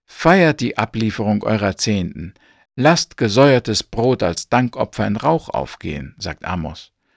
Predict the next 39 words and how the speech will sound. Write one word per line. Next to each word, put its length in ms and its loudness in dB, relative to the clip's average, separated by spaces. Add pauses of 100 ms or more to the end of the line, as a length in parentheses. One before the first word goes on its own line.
Das 160 -4
ist 160 -6
alles 320 2
richtig 320 -8
und 180 -6
gut, 280 -4 (400)
aber 220 2
wenn 140 4
es 140 -2
nicht 240 -6
ehrlich 400 2
gemeint 420 -6
ist 220 -18
und 140 -2
das 200 0
Herz 300 -2
Gott 200 0
nicht 360 -4
ehrt, 320 -2 (440)
dann 200 -2
ist 180 -6
es 160 -8
Spott 600 -2
und 260 -4
Hohn. 420 -2 (400)
Dann 180 0
fügt 300 -4
es 140 -4
zu 140 -2
all 140 6
den 120 0
Übertretungen 720 0
und 160 -4
Sünden 300 0
des 140 0
Volkes 440 -2
noch 140 -4
eine 200 -4
große, 560 2